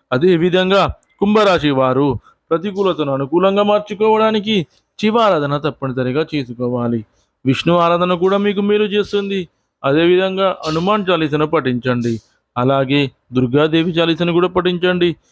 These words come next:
ప్రతి శుక్రవారం నాడు ఆ శ్రీ మహాలక్ష్మీదేవిని ధూప దీప నైవేద్యాలతో ఆరాధించండి. ఈ విధంగా చేయడం వలన మీ ఇంట్లో ఉన్న దరిద్ర దేవతని బయటికి వెళ్ళి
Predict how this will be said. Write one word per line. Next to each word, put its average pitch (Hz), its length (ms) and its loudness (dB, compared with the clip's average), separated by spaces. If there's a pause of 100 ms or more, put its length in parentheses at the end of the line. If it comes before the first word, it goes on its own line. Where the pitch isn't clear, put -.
(220)
ప్రతి 156 220 0
శుక్రవారం 196 600 2
నాడు 135 260 0 (240)
ఆ 143 100 0
శ్రీ 127 220 -4 (140)
మహాలక్ష్మీదేవిని 185 960 0 (460)
ధూప 208 320 0
దీప 156 300 0
నైవేద్యాలతో 147 760 0 (100)
ఆరాధించండి. 165 640 0 (400)
ఈ 135 160 2
విధంగా 190 460 2
చేయడం 208 260 2
వలన 208 240 2 (460)
మీ 165 140 0
ఇంట్లో 202 220 2 (100)
ఉన్న 160 140 0
దరిద్ర 139 360 0
దేవతని 151 560 2
బయటికి 165 280 0
వెళ్ళి 185 280 0